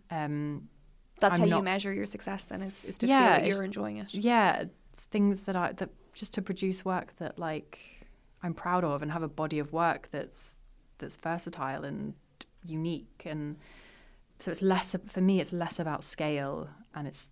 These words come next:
Speaker 1: certainly nothing to do with, with fame. And, I mean, the, having people recognize you or, um, you know, that kind of part of it is, I mean, it's,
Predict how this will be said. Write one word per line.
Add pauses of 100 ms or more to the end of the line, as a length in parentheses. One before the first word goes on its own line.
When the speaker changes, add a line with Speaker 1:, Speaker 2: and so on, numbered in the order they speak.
Speaker 1:
certainly
nothing
to
do
with, (140)
with
fame.
And, (1040)
I
mean, (300)
the, (800)
having
people (400)
recognize
you
or, (420)
um, (1000)
you
know, (140)
that
kind
of (580)
part
of
it
is, (1900)
I
mean,
it's,